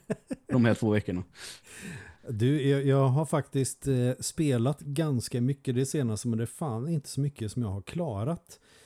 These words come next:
Speaker 1: Eh,
Speaker 2: Nej, nej.
Speaker 1: apropå de här små rapporterna med avklarade spel som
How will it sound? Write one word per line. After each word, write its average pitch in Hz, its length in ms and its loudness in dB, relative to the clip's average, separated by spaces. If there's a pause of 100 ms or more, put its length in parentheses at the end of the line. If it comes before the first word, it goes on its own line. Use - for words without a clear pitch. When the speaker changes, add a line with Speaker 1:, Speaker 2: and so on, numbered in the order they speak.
(200)
Speaker 1:
Eh, 123 160 0
Speaker 2:
Nej, 139 160 8
nej. 143 200 4
Speaker 1:
apropå 117 600 0
de 120 100 2
här 110 240 2
små 107 260 -2
rapporterna 113 560 -2
med 104 300 0
avklarade 98 540 -4
spel 101 460 -6
som 104 380 -4